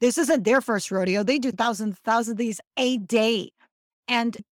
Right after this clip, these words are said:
you're not gonna outwit them." Also,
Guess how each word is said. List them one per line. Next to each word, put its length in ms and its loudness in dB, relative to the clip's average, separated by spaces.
you're 160 -4
not 160 0
gonna 240 -2
outwit 480 -2
them." 380 -10
Also, 460 2